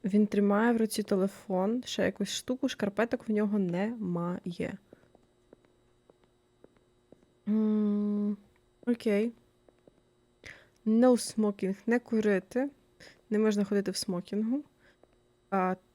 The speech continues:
так, нуль вісім нуль вісім, open, тут щось with a smile. Так, хорошо, перший постер — це якась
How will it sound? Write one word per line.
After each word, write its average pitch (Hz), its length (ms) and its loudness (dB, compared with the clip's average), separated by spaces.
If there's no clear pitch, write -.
так, 170 220 -4
нуль 196 100 6
вісім 196 360 0
нуль 185 80 2
вісім, 226 720 -2
open, 214 540 0
тут 180 220 -6
щось - 520 -6
with 190 360 -2
a - 260 -8
smile. 190 340 0
Так, 185 200 -4
хорошо, 202 340 -2
перший 233 440 -2
постер — 220 440 -4
це - 140 -6
якась 196 520 -2